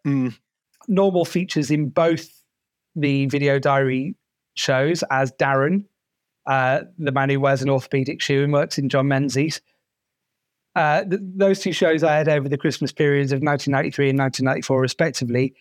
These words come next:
Speaker 2: Both shows were incredibly well received, and Three Fights, Two Weddings and a Funeral won the bafta for Best Comedy Series in nineteen ninety-five.
Speaker 1: Wow.
Speaker 2: I'm just questioning how it was ever in that <laughs> category as a one-off.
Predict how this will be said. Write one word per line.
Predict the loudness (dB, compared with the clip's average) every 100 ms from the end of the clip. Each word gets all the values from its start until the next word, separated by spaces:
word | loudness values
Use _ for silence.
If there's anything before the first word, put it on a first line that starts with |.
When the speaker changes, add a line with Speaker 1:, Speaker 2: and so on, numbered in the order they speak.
| _ _ -2
Speaker 2:
Both | 0 2
shows | 0 0
were | 0
incredibly | 0 -2 0 0 0 0 0 -2 -6 -2
well | 0 2
received, | 0 -2 -2 0 -2 -4 -6 -2
and | 0 0
Three | -2
Fights, | 0 -2 -2
Two | 0
Weddings | 0 0 0
and |
a | -2
Funeral | -2 0 2 2 0 -6 _ _ _
won | 0 0 0
the | -4
bafta | -2 -2 0 0 0
for | 0
Best | -4 -2 -2 -4 -4
Comedy | -2 0 -2
Series | -4 -2 0 2 0 -4 -12 -20 -20 -20 _
in | -2 0
nineteen | 0 0
ninety-five. | 2 2 2 0
Speaker 1:
Wow. | -2 -18 _ _ -6 -2
Speaker 2:
I'm | 0
just | 0 -2
questioning | 0 -2 -2 -2 -2 -6 _ _ _ -12
how | -2 0 2
it | 0
was | 0
ever | 0 0
in | 0
that | 0 -2
<laughs> |
category | -4 -6 -2 0 0 0
as | 2
a |
one-off. | 2 2 4 2 0